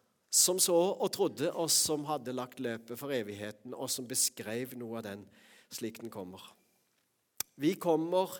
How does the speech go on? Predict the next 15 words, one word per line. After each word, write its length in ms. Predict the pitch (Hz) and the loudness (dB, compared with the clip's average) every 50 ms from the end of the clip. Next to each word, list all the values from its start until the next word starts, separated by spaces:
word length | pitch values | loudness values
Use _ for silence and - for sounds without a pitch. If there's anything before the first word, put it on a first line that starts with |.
| - - - | -12 -4 -4
ikke 260 | 175 156 - - 170 165 | -4 -2 0 -2 -2 -2
videre 500 | 180 180 147 123 - 120 127 135 151 151 - - - | -2 -2 -4 -4 -2 -4 -4 -2 -4 -4 -6 -6 -6
uten 500 | 190 170 135 127 - _ - 135 135 139 - _ - | -4 -4 -4 -4 -8 _ -10 -10 -10 -10 -10 _ -18
oppstandelsen. 640 | - - - - 160 160 180 196 208 - - - 220 - - _ _ _ _ _ _ _ _ _ _ _ _ _ _ _ _ _ _ _ _ _ _ _ _ _ _ _ _ _ _ _ _ _ _ _ _ _ _ _ _ _ - - - - - - - - - 120 | -12 -12 -8 -4 -4 -4 -4 -4 -2 -2 -2 -2 -4 -10 -18 _ _ _ _ _ _ _ _ _ _ _ _ _ _ _ _ _ _ _ _ _ _ _ _ _ _ _ _ _ _ _ _ _ _ _ _ _ _ _ _ _ -20 -20 -20 -20 -20 -20 -20 -12 -4 2
Livet, 460 | 135 151 175 190 196 190 220 214 185 147 - - - | 4 4 4 4 4 4 2 2 2 -2 -8 -14 -8
evigheten, 720 | - 185 175 151 135 135 143 151 147 - - 185 180 180 156 - - - - _ _ | -2 2 2 2 4 2 0 -2 -4 -6 -6 -6 -6 -6 -8 -10 -20 -20 -20 _ _
den, 480 | 123 127 131 139 151 160 165 170 - - - - _ _ _ _ _ _ - - | -2 0 2 2 2 0 0 -2 -4 -8 -14 -20 _ _ _ _ _ _ -4 2
det 180 | 123 131 156 - - | 4 4 4 4 2
er 260 | 123 127 135 127 - | 0 0 -2 -2 -2
åpnet 540 | 220 135 107 92 - - - 104 107 113 110 | -2 -2 -2 -4 -8 -14 -10 -8 -8 -6 -6
for 240 | - 131 110 113 113 | -8 -8 -8 -6 -2
oss 320 | - - - - - - - _ _ _ _ _ _ _ _ _ - - | 0 0 0 0 -2 -6 -12 _ _ _ _ _ _ _ _ _ -8 -6
i 320 | 113 117 120 123 131 117 113 117 110 104 | -4 -2 -2 -2 -4 -6 -8 -8 -8 -6
Jesu 360 | 98 101 - - - 110 101 92 98 _ - | -2 -2 -2 -2 -2 -6 -10 -14 -16 _ -20
oppstandelse. 680 | 110 - - - 110 92 82 76 73 - - - - | -12 -8 -8 -8 -8 -8 -14 -12 -6 -4 -4 -4 -6